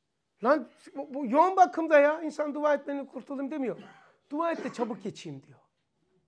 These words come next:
"Nereye geçeceksin ya?" diyesin geliyor. "Daha köprüde mi geçiyorsun? Az ileride hastanenin ilerisinde karası var. Orada mı geçeceksin yani? Köprü mü aldı su?"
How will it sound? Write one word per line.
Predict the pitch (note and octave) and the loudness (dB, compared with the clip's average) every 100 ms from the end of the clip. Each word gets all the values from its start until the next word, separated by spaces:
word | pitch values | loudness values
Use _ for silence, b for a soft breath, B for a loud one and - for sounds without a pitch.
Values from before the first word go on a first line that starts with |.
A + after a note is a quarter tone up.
| _ _ _ _ _ _ _ _ _ _ _ _ _ _ _ | _ _ _ _ _ _ _ _ _ _ _ _ _ _ _
"Nereye | A#3+ D#4 | -2 0
geçeceksin | D4+ D4+ A#3+ C4 - A#3 | 0 -2 -6 -10 -8 -8
ya?" | A#3 B3+ B3+ G#3 | -6 -6 -8 -8
diyesin | A#3 A#3 C4 | -6 -6 -8
geliyor. | A#3+ A3 F#3 F#3 | -8 -6 -6 -6
"Daha | B3 | -6
köprüde | - A#3+ A#3+ C#4 | -8 -14 -8 -8
mi | C4+ | -6
geçiyorsun? | A3+ - G#3+ G3+ - b b b | -10 -12 -16 -16 -20 b b b
Az | - A#3 | -4 -4
ileride | G#3+ A3+ A3 A3+ | 0 -2 0 2
hastanenin | A3 A3+ A3 A3 | 0 -2 -4 -4
ilerisinde | A3 G3+ A3 | -4 -6 -6
karası | A3 A#3 A#3 A#3 | -4 -6 -8 -12
var. | F#3+ - _ _ _ _ | -12 -18 _ _ _ _
Orada | G3 C4 | 2 2
mı | C4+ | 2
geçeceksin | G#3+ - F3 D#3 - | -6 -8 -12 -12 -14
yani? | D3 C#3+ D3 | -14 -14 -14
Köprü | G3+ F#3+ | -14 -10
mü | A#3+ | -8
aldı | G#3 F3 D#3+ | -8 -10 -14
su?" | D3 D#3+ C#3+ | -16 -18 -20